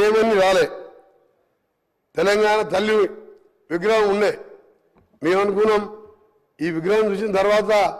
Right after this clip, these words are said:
మా ప్రభుత్వం వచ్చిన తర్వాత, మా గౌరవ ముఖ్యమంత్రి గారు, తెలంగాణ తల్లి అంటే ఏ చాకలి ఐలమ్మ లాగనో, మనం ఇంట్లో చూస్తే మన అమ్మ లాగనో, గ్రామీణ ప్రాంతాల్లో ఉండలే మన అమ్మ లాగనో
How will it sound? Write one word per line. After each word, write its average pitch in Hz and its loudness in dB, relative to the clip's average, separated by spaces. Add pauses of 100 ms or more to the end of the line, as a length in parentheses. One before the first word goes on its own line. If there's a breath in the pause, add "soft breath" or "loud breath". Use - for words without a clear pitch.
(540)
మా 170 0 (120)
ప్రభుత్వం 214 0
వచ్చిన 214 -6
తర్వాత, 208 -2 (140)
మా 190 2 (120)
గౌరవ 208 0
ముఖ్యమంత్రి 202 -2
గారు, 202 2 (1120)
తెలంగాణ 196 0 (140)
తల్లి 202 0
అంటే 208 0 (800)
ఏ 196 2 (120)
చాకలి 190 0
ఐలమ్మ 214 0
లాగనో, 208 2 (760)
మనం 185 0
ఇంట్లో 202 -2 (100)
చూస్తే 208 -2
మన 180 0
అమ్మ 190 -4 (100)
లాగనో, 208 2 (720)
గ్రామీణ 202 0 (100)
ప్రాంతాల్లో 202 0 (100)
ఉండలే 202 0 (1500)
మన 175 0 (100)
అమ్మ 190 -4 (100)
లాగనో 202 0